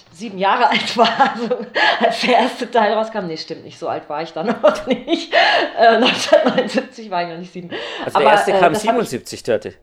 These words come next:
Speaker 2: Siebenundsiebzig,
Speaker 1: Ah, stimmt,
Speaker 2: Dörte.
Speaker 1: siebenundsiebzig. Also da war ich, äh, da
Speaker 2: Bist du
Speaker 1: war
Speaker 2: doch
Speaker 1: ich,
Speaker 2: so
Speaker 1: äh,
Speaker 2: alt?
Speaker 1: noch, <laughs> noch im Kindergarten.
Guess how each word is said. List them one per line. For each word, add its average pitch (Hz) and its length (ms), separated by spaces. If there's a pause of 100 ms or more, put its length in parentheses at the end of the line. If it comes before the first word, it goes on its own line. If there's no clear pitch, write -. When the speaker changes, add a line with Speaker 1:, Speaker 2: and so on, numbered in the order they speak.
(100)
Speaker 2:
Siebenundsiebzig, 202 540
Speaker 1:
Ah, - 40
stimmt, 262 160
Speaker 2:
Dörte. 185 100
Speaker 1:
siebenundsiebzig. 185 400 (300)
Also 190 260 (160)
da 214 140
war 208 220
ich, - 220
äh, 190 260
da 196 100
Speaker 2:
Bist 185 100
du - 40
Speaker 1:
war 202 80
Speaker 2:
doch 180 140
Speaker 1:
ich, 208 60
Speaker 2:
so 202 60
Speaker 1:
äh, 196 40
Speaker 2:
alt? 208 100
Speaker 1:
noch, 233 140
<laughs> - 1000
noch 381 280
im 339 80
Kindergarten. 269 760